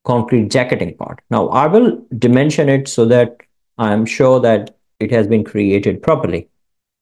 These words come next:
Click here and then again add dimension thirty, cancel the procedure and click done. The depth of concrete jacketing is two thousand millimeter because I'm just going to provide it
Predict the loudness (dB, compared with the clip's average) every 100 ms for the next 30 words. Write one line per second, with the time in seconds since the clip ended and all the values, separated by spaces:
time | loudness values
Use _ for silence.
0 | _ _ _ -20 -12 -2 0 0 0 2
1 | 2 0 -2 0 -2 -2 -2 0 0 0
2 | 0 -2 -4 -2 -2 0 0 0 0 -2
3 | -2 _ _ _ _ _ -2 0 2 2
4 | 0 -4 _ _ _ _ _ _ _ _
5 | -2 0 0 -2 0 0 2 2 2 0
6 | -2 _ _ _ _ _ -2 -2 0 0
7 | -2 -2 -6 -6 -14 _ _ _ _ _
8 | _ 0 0 2 0 0 0 0 -2 -16
9 | _ _ _ -2 -2 0 -2 2 0 0
10 | -2 -2 -4 -6 -2 -2 -4 _ _ _
11 | -2 0 2 2 0 0 -2 0 0 2
12 | -2 -6 -6 -6 -2 -2 2 4 4 4
13 | 2 2 0 -2 0 0 0 2 2 4
14 | 2 2 -2 -8